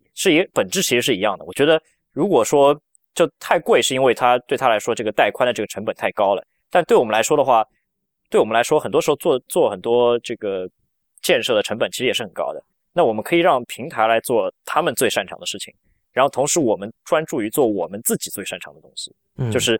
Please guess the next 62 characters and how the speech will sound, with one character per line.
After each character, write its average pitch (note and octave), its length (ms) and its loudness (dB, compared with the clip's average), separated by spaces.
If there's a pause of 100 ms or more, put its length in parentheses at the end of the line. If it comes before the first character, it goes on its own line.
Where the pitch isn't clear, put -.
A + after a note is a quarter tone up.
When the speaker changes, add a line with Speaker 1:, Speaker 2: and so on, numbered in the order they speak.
Speaker 1:
做 C#3 160 2
一 B2+ 40 2
个 C3 60 2
publisher C3 360 -2
的 F2 80 -6
话， F#2+ 120 -2
就 - 100 -14
是 G2 160 -10 (240)
研 A2 180 0
究 D3 140 2
说 C#3 160 0
如 A2 140 0
何 A2+ 200 2
更 C#3 160 -2
好 F#2 160 -4
地 F#2+ 80 -12
去 - 320 -8
讲 - 200 -4
故 G3 160 -6
事， - 240 -8 (220)
Speaker 2:
嗯。 A#2+ 120 -2
Speaker 1:
而 G#2+ 80 4
不 C3 100 -4
是 B2 180 -2
更 D#3 140 0
好 A2+ 140 0
地， F2 220 -8
更 D#3+ 140 0 (180)
过 F#3+ 200 2
多 F3 200 2
地 F3+ 80 4
去 - 140 -4
考 F2 160 -4
虑 F#2+ 100 -8
说 A#2 260 0 (340)
如 B2+ 180 2
何 A2+ 140 0
去 - 140 -8
做 G#2 480 0
distribution。 G2+ 520 -6 (440)
Speaker 2:
对， F#3 120 4
我 C3+ 160 4
并 A#3+ 160 2
不 G3+ 100 0
认 D3+ 100 2
为 D3+ 80 2
这 D#3 100 -2
是 C#3+ 100 2
一 D3+ 60 2
个 D#3 100 4
非 E3+ 140 2
常 D3 160 2
outlandish C#3+ 760 2
的 G#2+ 180 0
一 G#2 100 -4
个 A2 160 0
想 A2+ 280 0
法， G#2 180 -2
因 A#2+ 100 0
为 C3 140 2
就 B2+ 140 0
是 G#2 380 -2